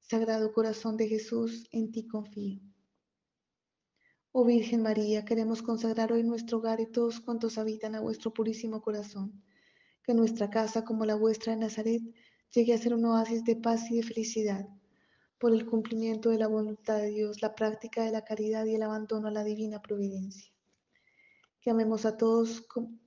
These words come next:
los nuestros como Cristo nos enseñó. Ayúdanos a vivir siempre cristianamente y envuélvenos en tu ternura.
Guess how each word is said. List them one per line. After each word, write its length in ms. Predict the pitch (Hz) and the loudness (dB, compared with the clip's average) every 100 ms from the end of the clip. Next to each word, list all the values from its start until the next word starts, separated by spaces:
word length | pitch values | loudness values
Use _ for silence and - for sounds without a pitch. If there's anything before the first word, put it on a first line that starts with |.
| _ | _
los 240 | 220 226 226 | 0 0 2
nuestros 360 | 233 226 233 | 2 0 -4
como 240 | - 220 214 | -4 -4 -2
Cristo 360 | 240 226 233 | -2 -2 -2
nos 140 | 226 226 | -2 -4
enseñó. 520 | 208 214 208 208 - _ _ _ _ _ | -4 -6 -6 -10 -16 _ _ _ _ _
Ayúdanos 540 | 233 226 226 226 220 | 0 4 4 4 2
a 60 | 220 | 0
vivir 260 | 214 220 | 0 -2
siempre 480 | 214 - 240 226 226 | -4 -4 -4 2 2
cristianamente 720 | 226 220 233 220 220 226 226 | 2 -2 -2 -2 -2 -4 -2
y 140 | 220 220 | -2 0
envuélvenos 600 | 220 233 226 226 220 226 | 0 2 2 2 -2 -4
en 120 | 220 | -6
tu 140 | 220 226 | -6 -4
ternura. 500 | 220 220 202 202 | -4 -2 -4 -4